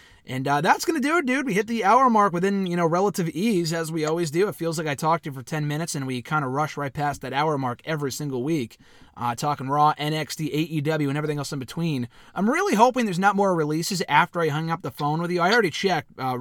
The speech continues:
as you were talking right there just to make sure. But I hope this isn't another day where we get, like, ten releases and then we completely miss our opportunity to talk about all of them. But if we do,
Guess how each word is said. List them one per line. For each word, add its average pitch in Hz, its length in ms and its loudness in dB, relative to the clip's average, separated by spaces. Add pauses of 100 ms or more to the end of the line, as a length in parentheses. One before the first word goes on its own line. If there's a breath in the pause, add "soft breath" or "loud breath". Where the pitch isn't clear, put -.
as 160 220 -2
you 151 60 -2
were 131 80 -4
talking 156 340 -2
right 123 100 -6
there 120 120 -6
just 143 180 -6
to 143 60 -8
make 127 160 -8
sure. 120 360 -4 (520 loud breath)
But 196 120 0
I 185 40 0
hope 254 180 6
this 233 160 0
isn't 220 220 0
another 196 300 0
day 180 180 0
where 185 160 2
we 151 80 0
get, 165 160 0
like, 156 180 -4
ten 180 240 0
releases 160 720 -2
and 156 240 -6
then 156 140 -4
we 151 140 -6
completely 190 500 4
miss 175 180 0
our 165 120 4
opportunity 156 600 0
to 120 120 -8
talk 151 240 0
about 127 140 -6
all 131 180 0
of 113 60 -6
them. 113 140 -6
But 143 120 -4
if 180 80 -2
we 226 120 0
do, 175 400 4